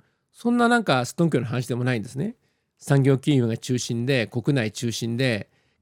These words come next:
海外ドルと国内ドルは分けてるんですよ。特にあれがそうでしょ？ケネディがそれやったわけですね。国内ドルと海外ドルを分けて、以後、レーガンも、あの、ニクソンもやってましたよね。だから一応国内で安定した時代を迎えてるわけですね。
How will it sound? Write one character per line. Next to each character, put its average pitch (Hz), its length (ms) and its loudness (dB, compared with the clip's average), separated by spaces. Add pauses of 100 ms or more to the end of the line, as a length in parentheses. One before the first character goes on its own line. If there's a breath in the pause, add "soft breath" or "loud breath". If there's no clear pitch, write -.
海 147 240 4
外 151 220 4
ド 151 100 2
ル 143 120 2
と 120 100 -2
国 117 260 -4
内 135 160 2
ド 131 120 0
ル 127 60 0
は 117 80 0
分 156 120 2
け 160 100 2
て 135 80 -4
る 104 140 -4
ん 98 40 -8
で 98 100 -8
す - 100 -12
よ。 104 100 -14 (540)
特 131 160 -2
に 120 100 0
あ 117 60 -2
れ 139 120 2
が 156 100 2
そ 180 80 0
う 160 40 4
で 123 60 2
し - 80 -6
ょ？ 143 160 2
ケ 165 140 0
ネ 165 100 4
デ 117 120 -2
ィ - 20 -2
が 107 100 -4
そ 117 140 -6
れ 117 80 0
や 120 80 0
っ - 20 -8
た 131 140 -2
わ 120 100 0
け - 80 -12
で - 60 -12
す 127 60 -12
ね。 190 260 -6
国 135 260 0
内 135 140 2
ド 143 100 0
ル 131 80 2
と 117 120 -4
海 120 200 -2
外 123 220 -2
ド 131 100 0
ル 120 100 0
を 110 60 0
分 117 140 0
け 123 80 -8
て、 110 300 -10
以 175 100 -6
後、 131 300 0 (260)
レ 151 120 8
ー 135 40 4
ガ 120 100 -2
ン 101 60 -6
も、 107 60 -8 (180)
あ 135 100 -4
の、 117 300 -4 (380)
ニ 151 100 4
ク - 60 -4
ソ 117 100 -4
ン - 20 -2
も 117 60 -2
や 123 60 -2
っ - 20 -4
て 147 100 -4
ま 147 100 2
し - 60 -4
た - 80 -8
よ 110 60 -4
ね。 127 260 0 (640)
だ 160 80 4
か 151 80 4
ら 143 80 4
一 147 140 2
応 156 60 6
国 156 200 0
内 175 140 6
で 131 80 2
安 151 160 4
定 170 160 4
し - 60 -4
た 170 120 4
時 156 100 0
代 165 200 4
を 160 40 4
迎 156 220 2
え 165 80 2
て 170 80 4
る 170 80 2
わ 165 100 4
け - 80 -4
で - 60 -8
す - 80 -14
ね。 165 180 -8